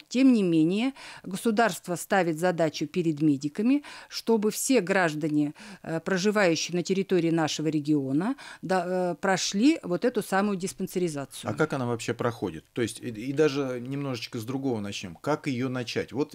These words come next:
Speaker 2: сидит, э, человек дома, вот он узнал, положим, сейчас вот смотрит нас, узнал, положим, что, м, он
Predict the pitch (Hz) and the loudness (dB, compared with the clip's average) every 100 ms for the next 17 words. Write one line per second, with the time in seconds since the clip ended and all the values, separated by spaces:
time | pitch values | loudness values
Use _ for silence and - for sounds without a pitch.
0 | 107 - - 120 160 160 113 113 104 - | -16 -12 -10 -6 -6 -6 -4 -2 -4 -6
1 | 110 123 139 98 107 92 90 123 139 135 | -4 -2 -4 -4 -6 -6 -8 -6 -6 -6
2 | 123 127 113 92 - 95 98 90 80 - | -6 -6 -6 -8 -8 -8 -8 -12 -14 -10
3 | 95 - 87 127 180 - - 92 87 - | -12 -12 -12 -6 -6 -8 -16 -14 -14 -16
4 | - - - 104 117 175 185 117 120 147 | -18 -16 -8 -6 -2 -2 0 -2 0 -2
5 | 139 113 - - 104 104 98 95 82 95 | -4 -8 -10 -6 -4 -2 -4 -6 -10 -16
6 | - - 131 156 123 | -18 -8 -2 -2 -4